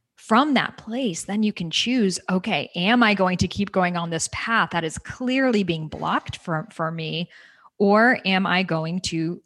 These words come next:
make a U-turn and go, go back to who I was before all of this?"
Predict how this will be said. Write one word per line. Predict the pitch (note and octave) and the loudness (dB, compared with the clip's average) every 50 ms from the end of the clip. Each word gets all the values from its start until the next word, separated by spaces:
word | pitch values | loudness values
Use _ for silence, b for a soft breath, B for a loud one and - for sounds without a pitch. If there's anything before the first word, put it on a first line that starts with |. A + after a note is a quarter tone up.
| _ _ | _ _
make | F3+ E3+ D#3 D3+ - | -6 -6 -4 -4 -4
a | F#3 | -4
U-turn | E3 E3 G3 C4+ - - - - - - - E3+ - _ _ | -2 -2 -2 -2 -2 -4 -6 -6 -6 -8 -8 -10 -14 _ _
and | - F3+ F3+ | -4 -4 -2
go, | F3 E3 E3 F3+ F#3 - F3+ - | 0 0 0 0 0 -2 -4 -2
go | - F3+ F#3+ | 2 2 2
back | F#3+ F3+ E3 D3+ A3 A#3 - - - - - | 2 2 -2 -2 -2 -4 -4 -4 -4 -6 -4
to | - - F#3 F3 E3+ | -4 -4 -2 -2 -4
who | D#3+ - F#3 G3 G#3 | -2 0 2 2 4
I | G#3 G3+ G3+ | 4 2 0
was | F#3 F3 F3 G3 G#3+ F#3+ D#3 | 0 0 4 4 4 4 4
before | - F3 E3 - - - - B3+ C4+ - | 0 -4 -6 -6 -8 -6 -4 -2 -2 -2
all | - - - | -2 -4 -8
of | - - - - | -10 -14 -16 -16
this?" | - - - - - - - - | -14 -14 -14 -14 -16 -18 -18 -18